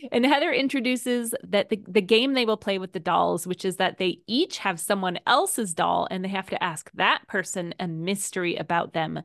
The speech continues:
that they would like answered. So this is definitely,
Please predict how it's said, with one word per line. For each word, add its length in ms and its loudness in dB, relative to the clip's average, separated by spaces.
that 340 -2
they 200 -4
would 180 -6
like 360 -6
answered. 580 -10
So 140 -8
this 160 -2
is 100 -2
definitely, 560 0